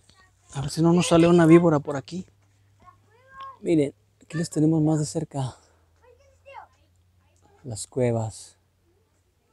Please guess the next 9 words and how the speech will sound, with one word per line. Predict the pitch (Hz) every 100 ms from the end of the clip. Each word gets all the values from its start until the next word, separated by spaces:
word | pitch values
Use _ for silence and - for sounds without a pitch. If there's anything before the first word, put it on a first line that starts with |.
| -
Más | 151
que | - 196
cuevas, | 208 214
parece | - 165 170 - 214
como, | - 165 147 135 123 107 _ _ _ _ - _ _ _ _ _ _ _ _ _ 127
yo | 139
lo | 175
veo | 190 196
como | 175 160 143 120